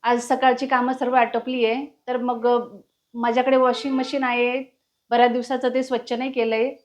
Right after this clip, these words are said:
तर म्हटलं आज जरा वेळ आहे तर स्वच्छ करूया. तर, अ, तुम्ही तुमच्याकडे वॉशिंग मशीन असेल तर त्याची वेळची वेळी काळजी घेत जा आणि, अ, स्वच्छ करत जा.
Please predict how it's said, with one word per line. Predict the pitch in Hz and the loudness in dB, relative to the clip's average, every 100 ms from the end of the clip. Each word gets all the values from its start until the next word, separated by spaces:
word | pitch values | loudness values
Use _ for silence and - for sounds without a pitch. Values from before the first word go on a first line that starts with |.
| _ _ _ | _ _ _
तर | 233 | -6
म्हटलं | 247 233 247 | -6 -2 2
आज | 226 233 | 4 4
जरा | 233 226 | 2 2
वेळ | 240 240 | 2 2
आहे | 233 226 233 | 2 2 -2
तर | 240 | -4
स्वच्छ | 247 233 - | -4 -6 -6
करूया. | 233 226 208 208 254 - _ _ _ _ _ _ _ _ _ _ _ _ | -4 -2 -2 -4 -6 -10 _ _ _ _ _ _ _ _ _ _ _ _
तर, | 226 226 | -4 0
अ, | 226 226 233 226 _ _ _ _ _ _ _ _ _ _ _ _ _ - | 2 2 2 -2 _ _ _ _ _ _ _ _ _ _ _ _ _ -10
तुम्ही | 240 262 262 | -2 0 2
तुमच्याकडे | 254 269 269 262 269 | 2 2 4 4 4
वॉशिंग | 262 262 269 | 2 0 -2
मशीन | 254 254 254 | -4 -4 -6
असेल | 240 247 233 | -6 -8 -6
तर | |
त्याची | 240 240 254 | -4 -6 -2
वेळची | 247 233 247 | 0 0 2
वेळी | 247 247 | 2 2
काळजी | 233 220 262 | 0 0 -2
घेत | 254 269 - | 0 -2 -2
जा | 208 | -2
आणि, | 233 226 220 | -2 -6 -8
अ, | 214 214 214 | -6 -4 -4
स्वच्छ | 214 240 233 | -4 -8 -4
करत | 262 233 214 190 | -4 -2 -4 -2
जा. | 208 | -2